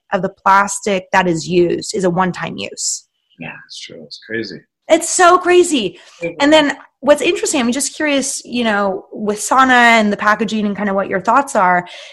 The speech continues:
Speaker 1: is that I also found out that plastic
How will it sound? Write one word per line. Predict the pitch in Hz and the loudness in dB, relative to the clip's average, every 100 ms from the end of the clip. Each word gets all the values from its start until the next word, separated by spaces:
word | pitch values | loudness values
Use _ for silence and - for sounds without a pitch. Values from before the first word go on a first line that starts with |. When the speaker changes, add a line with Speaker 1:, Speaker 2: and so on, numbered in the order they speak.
| _ | _
Speaker 1:
is | 240 226 | -2 2
that | 254 226 202 | 4 4 2
I | - - - | -4 -8 -6
also | 494 359 | -6 -6
found | - 208 202 | -4 -2 2
out | 180 185 | 2 2
that | 196 - - | -2 -4 -8
plastic | - 294 349 - - 208 180 - | -8 -6 -8 -8 -2 -2 -2 -6